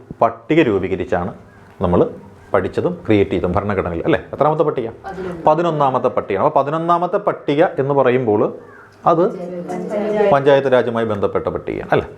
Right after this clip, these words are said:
Speaker 1: അതിനുശേഷം വന്ന പട്ടികയാണ് പന്ത്രണ്ടാമത്തെ പട്ടിക, ഏറ്റവും അവസാനത്തെ പട്ടിക എന്ന് പറയുന്നത്. ഏതാണ്? നഗരപാലിക എന്ന് പറയുന്ന സമ്പ്രദായം, അതായത് നഗരപാലിക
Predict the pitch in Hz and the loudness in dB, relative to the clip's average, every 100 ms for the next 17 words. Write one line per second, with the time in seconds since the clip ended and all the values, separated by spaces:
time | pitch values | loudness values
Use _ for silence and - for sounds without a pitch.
0 | - - - - - - 165 247 233 208 | -20 -20 -20 -20 -6 0 2 2 2 2
1 | 214 208 180 170 160 151 143 127 131 123 | 2 -2 -2 0 0 0 -2 -2 0 0
2 | 131 147 151 143 143 131 117 120 151 127 | 2 2 2 2 -2 -2 -2 0 -2 -2
3 | 139 127 117 107 110 110 - 92 101 95 | 0 2 0 0 -2 0 -2 -2 2 2
4 | 92 92 92 - - - - 139 120 - | 2 -2 -2 -8 -8 -6 0 2 2 0
5 | - - - - 160 165 185 190 165 151 | -10 -10 -8 0 2 4 4 2 2 2
6 | 147 139 131 123 113 107 95 107 - 107 | 2 2 2 0 0 0 0 -4 -6 -4
7 | 98 98 90 90 131 113 113 127 131 123 | -2 2 2 2 2 4 4 4 2 2
8 | 120 117 | 2 0